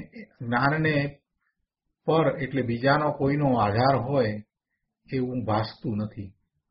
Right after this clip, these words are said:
જ્ઞાન જ્ઞાનમાં જ છે અને ક્રોધાદિક ક્રોધાદિકમાં જ છે. ભાવાર્થમાં પંડિતજીએ પણ આ વાતની વધારે સ્પષ્ટતા કરતા કહ્યું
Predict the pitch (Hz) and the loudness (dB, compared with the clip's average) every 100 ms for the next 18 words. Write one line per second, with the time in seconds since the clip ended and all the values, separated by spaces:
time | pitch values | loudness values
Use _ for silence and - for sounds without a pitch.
0 | _ _ _ _ _ _ _ 113 120 135 | _ _ _ _ _ _ _ -2 2 2
1 | 135 123 117 131 151 165 - - 170 180 | 2 2 2 2 2 0 -2 -2 -2 -2
2 | - _ _ _ _ 139 131 127 120 160 | -10 _ _ _ _ -6 -6 -2 2 6
3 | 143 131 131 127 - 120 117 110 113 123 | 6 4 0 -4 -4 0 2 2 -2 -2
4 | 139 - - - 82 _ _ _ _ _ | -2 -2 -10 -14 -14 _ _ _ _ _
5 | _ _ _ 180 _ _ _ _ _ _ | _ _ _ _ _ _ _ _ _ _
6 | _ _ _ _ _ _ _ _ - 127 | _ _ _ _ _ _ _ _ -6 2
7 | 131 175 190 190 185 180 170 175 165 175 | 6 8 6 4 2 2 0 0 0 0
8 | 175 180 170 180 - _ _ _ _ _ | 2 2 2 0 -10 _ _ _ _ _
9 | _ _ _ _ _ _ _ _ _ _ | _ _ _ _ _ _ _ _ _ _
10 | - 156 156 151 151 160 151 127 127 147 | -2 2 4 4 2 -2 0 0 2 2
11 | 143 - 127 - 135 143 127 - 135 127 | 0 -4 -4 -2 -4 -2 -4 0 0 0
12 | 123 - _ _ _ _ _ _ _ _ | -6 -14 _ _ _ _ _ _ _ _
13 | _ _ - 135 151 | _ _ -8 -2 -2